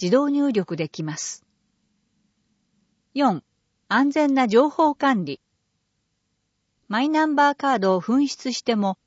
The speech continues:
情報を引き出したり、直ちに悪用されることはありません。不正に情報を読み出そうとすると、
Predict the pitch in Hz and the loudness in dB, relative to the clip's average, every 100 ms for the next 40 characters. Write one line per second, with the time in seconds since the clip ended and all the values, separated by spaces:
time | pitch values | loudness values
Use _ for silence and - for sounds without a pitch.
0 | _ - 214 269 294 277 269 254 - 269 | _ 0 2 2 2 0 2 -2 -4 -4
1 | 269 262 - 170 151 - _ _ 285 277 | -2 -2 -4 -6 -8 -16 _ _ -4 -2
2 | 262 190 180 175 - 277 285 269 262 262 | -2 -2 -2 -2 -4 -4 -4 -2 -2 0
3 | 254 254 208 170 165 180 185 185 185 180 | -2 -4 -2 -2 -2 -2 -4 -4 -6 -6
4 | 165 - _ _ _ _ _ _ _ _ | -6 -10 _ _ _ _ _ _ _ _
5 | - - 285 285 262 254 202 233 285 277 | -18 0 2 2 0 -2 0 2 2 0
6 | 285 277 269 240 269 294 302 - 214 185 | -2 0 0 2 2 0 -2 0 -2 -2
7 | 175 196 196 - 180 | -6 -6 -6 -4 -6